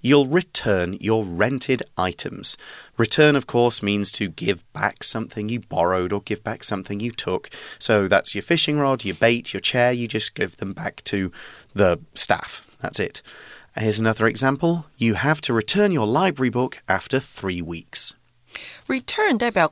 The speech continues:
Speaker 2: 归还，哈，后面加上物品，好，直接加就可以了。那除了物品之外呢，如果你听到人家说return the favor，那就是回报或是报答。还有啊，像return还可以当作返回的意思，所以呢，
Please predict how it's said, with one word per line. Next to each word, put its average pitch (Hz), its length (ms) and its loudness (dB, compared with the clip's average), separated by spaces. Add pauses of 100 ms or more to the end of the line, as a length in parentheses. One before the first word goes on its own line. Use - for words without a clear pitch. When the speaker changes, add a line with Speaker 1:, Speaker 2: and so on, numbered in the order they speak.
Speaker 2:
归 262 280 -4
还， 151 460 0
哈， - 220 -6 (160)
后 349 120 -2
面 320 180 0
加 269 180 2
上 269 200 0
物 262 120 -4
品， 156 400 -6
好， - 140 -8
直 - 140 -8
接 190 160 -2
加 190 200 0
就 185 140 -2
可 165 160 -4
以 165 120 0
了。 156 280 6 (340)
那 220 200 6
除 233 180 -2
了 233 100 6
物 285 80 2
品 190 180 -4
之 214 120 -2
外 220 240 6
呢， 196 180 6
如 196 120 4
果 208 120 -2
你 165 60 -4
听 190 120 -6
到 202 80 2
人 175 120 2
家 175 160 2
说 180 340 4 (200)
return 175 420 0
the 160 100 -2
favor， 240 640 4 (160)
那 180 120 0
就 165 80 -6
是 156 140 -4
回 151 280 -6
报 160 240 4
或 147 200 -4
是 - 160 -2
报 285 300 2
答。 165 440 4 (240)
还 285 160 -2
有 370 220 6
啊， 190 180 6
像 277 200 0
return 247 360 -2
还 220 100 -2
可 220 140 -4
以 196 60 0
当 208 200 0
作 202 160 0
返 156 300 0
回 156 240 -4
的 160 100 0
意 170 180 -2
思， 156 260 -2
所 170 180 -2
以 180 140 0
呢， 175 260 6